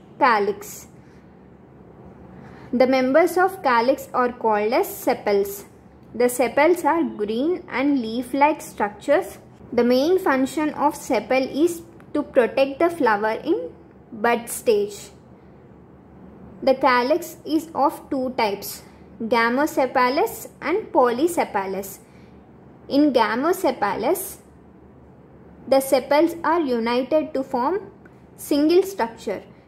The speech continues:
In polysepalous, the sepals are free. You can see here, this is gamosepalous and this is polysepalous.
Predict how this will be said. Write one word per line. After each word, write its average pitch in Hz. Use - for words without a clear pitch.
In 285
polysepalous, 254
the 254
sepals 269
are 349
free. 247
You 269
can 311
see 330
here, 294
this 254
is 349
gamosepalous 233
and 247
this 262
is 339
polysepalous. 214